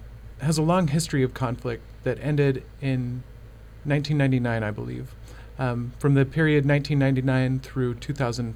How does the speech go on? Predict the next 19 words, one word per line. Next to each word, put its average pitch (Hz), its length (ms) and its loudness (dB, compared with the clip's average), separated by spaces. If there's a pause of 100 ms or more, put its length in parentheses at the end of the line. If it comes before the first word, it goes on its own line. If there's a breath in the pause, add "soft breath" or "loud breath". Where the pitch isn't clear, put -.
(100)
four, 120 520 0 (440 loud breath)
the 131 120 -2
U 131 200 6
N 127 360 4 (160)
had 127 160 -2
direct 147 400 2 (560)
administration 127 680 -2
over 113 520 -2 (180)
East 117 220 -8
Timor. 113 400 -6 (500 loud breath)
Now 160 180 8
we've 160 140 4
seen 131 480 4 (380)
East 143 180 -4
Timor 127 480 2 (800 loud breath)
gradually 147 360 6
become 127 540 0 (560 loud breath)
a 135 60 0
rising 139 640 4